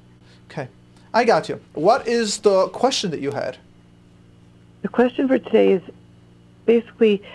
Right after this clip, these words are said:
Speaker 2: what happens most of the time is I'm not, I'm not so sure that he, that he doesn't know how to communicate. It's more because there's no nurturing.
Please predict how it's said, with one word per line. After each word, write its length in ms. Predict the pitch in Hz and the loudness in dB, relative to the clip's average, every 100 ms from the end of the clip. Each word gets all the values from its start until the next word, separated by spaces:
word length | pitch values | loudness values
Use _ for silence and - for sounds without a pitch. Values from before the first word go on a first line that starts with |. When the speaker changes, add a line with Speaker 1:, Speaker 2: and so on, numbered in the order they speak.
| - - | -14 -2
Speaker 2:
what 120 | 202 | 2
happens 440 | 214 226 208 196 | 2 2 -2 2
most 240 | 190 220 202 | 2 0 -2
of 80 | |
the 60 | 180 | -4
time 320 | 196 170 165 | 0 2 2
is 100 | 165 160 190 - - - - - - - - - | -2 -2 -18 -20 -20 -20 -20 -20 -20 -20 -20 -4
I'm 120 | 220 220 | 0 2
not, 80 | |
I'm 80 | - | 4
not 200 | 254 311 | 2 2
so 120 | 302 | 0
sure 200 | 254 254 | 2 2
that 140 | 233 208 | 4 2
he, 180 | 196 170 - - - - _ _ _ _ - _ _ - - | 0 -4 -16 -20 -20 -20 _ _ _ _ -20 _ _ -12 0
that 160 | 208 | 2
he 80 | 202 | 4
doesn't 260 | 185 190 196 | 2 2 2
know 100 | 180 | 2
how 140 | 190 | 2
to 80 | 180 | 2
communicate. 640 | - 226 254 262 294 302 | 0 0 0 2 2 0
It's 140 | 226 - | -4 0
more 180 | 220 202 | 0 2
because 320 | 202 220 180 | 2 2 2
there's 220 | 180 190 | 2 2
no 140 | 185 | 0
nurturing. 680 | 185 170 185 233 240 277 277 | 2 2 0 0 2 0 -2